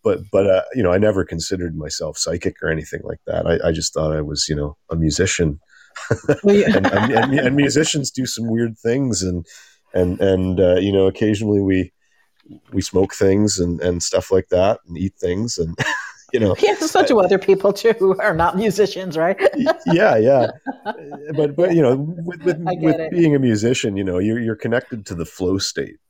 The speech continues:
Speaker 1: um,
Speaker 2: Right,
Speaker 1: a lot,
Speaker 2: right,
Speaker 1: a lot.
Speaker 2: right.
Speaker 1: And that's,
Speaker 2: Yes.
Speaker 1: that's kind of the, the, the key for me. It's, you know, music is my, is, is often my meditation.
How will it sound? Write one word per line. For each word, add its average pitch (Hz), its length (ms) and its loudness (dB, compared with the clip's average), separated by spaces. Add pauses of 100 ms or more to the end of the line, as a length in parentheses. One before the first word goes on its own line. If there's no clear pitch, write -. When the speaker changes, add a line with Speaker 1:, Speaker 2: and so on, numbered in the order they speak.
(100)
Speaker 1:
um, 80 320 0
Speaker 2:
Right, 160 240 -6
Speaker 1:
a 80 40 -2
lot, 82 340 2
Speaker 2:
right, 147 180 -8 (140)
Speaker 1:
a 90 40 -4
lot. 78 220 2
Speaker 2:
right. 73 280 -2
Speaker 1:
And 95 180 -2
that's, 95 220 2
Speaker 2:
Yes. - 60 -4
Speaker 1:
that's 104 220 2
kind 104 300 2
of 85 100 0
the, 80 280 0
the, 85 180 -4 (120)
the 82 80 -16
key 117 260 2
for 87 200 -4
me. 78 220 -2
It's, - 260 -4
you 90 100 -4
know, 80 80 0
music 95 400 2
is 78 140 0
my, 80 300 2
is, 80 260 -4 (140)
is 80 100 -4
often 85 320 0
my 82 140 0
meditation. 80 800 0